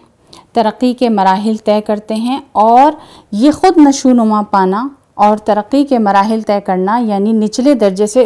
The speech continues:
اوپر والے درجے پر جانا، یہ خود بتا رہا ہے کہ ہر جاندار ایک تبدیلی کے مخصوص عمل سے گزر رہا ہے۔ لہٰذا اب یہ قوانین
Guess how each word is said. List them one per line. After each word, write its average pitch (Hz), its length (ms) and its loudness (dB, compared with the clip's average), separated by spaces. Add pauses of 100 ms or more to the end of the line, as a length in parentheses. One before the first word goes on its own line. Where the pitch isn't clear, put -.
اوپر 226 300 -2
والے 214 220 0
درجے 190 340 -4
پر 208 160 -4
جانا، 190 320 -4 (340)
یہ 254 260 4
خود 330 260 -2
بتا 226 400 0
رہا 214 200 0
ہے 262 180 -2
کہ 277 300 -4 (640)
ہر 262 160 4 (680)
جاندار 208 640 2 (160)
ایک 269 440 0 (180)
تبدیلی 226 500 0
کے 269 140 -2
مخصوص 240 600 -6
عمل 226 320 -2
سے 233 260 -2 (480)
گزر 185 360 -2
رہا 151 340 -10
ہے۔ 160 60 -20 (680)
لہٰذا 320 540 4 (580)
اب 330 200 4 (240)
یہ 262 280 2
قوانین 254 640 2